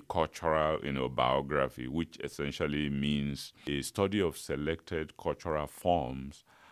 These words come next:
first as they represent the state, and secondly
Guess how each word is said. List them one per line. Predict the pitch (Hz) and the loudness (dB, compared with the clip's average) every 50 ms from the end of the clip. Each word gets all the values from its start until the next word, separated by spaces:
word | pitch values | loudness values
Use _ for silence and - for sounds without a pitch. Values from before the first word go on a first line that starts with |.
| - - | -20 -18
first | - - - 107 110 113 123 - - - - - - _ _ - | -4 2 4 6 6 4 2 -4 -10 -14 -14 -16 -18 _ _ 2
as | 71 73 71 71 73 73 69 - - - - | 2 4 4 2 0 -2 -6 -10 -14 -16 -10
they | 67 64 71 71 | -6 -4 -2 0
represent | 73 80 80 - - 82 76 80 87 90 90 90 78 | 0 0 -2 -2 -4 -6 -4 -2 0 0 0 0 -2
the | 65 | -6
state, | - - - - 71 71 87 87 - - - - _ _ _ _ _ _ _ _ _ _ _ _ _ - | -8 -8 -6 -2 -2 -2 -2 -4 -8 -14 -16 -16 _ _ _ _ _ _ _ _ _ _ _ _ _ 0
and | 80 80 80 | 0 0 0
secondly | - - - 117 - - - 117 110 110 107 107 110 110 107 107 | -2 -4 -4 -4 -4 -2 -2 -2 -2 0 0 0 0 0 -2 -4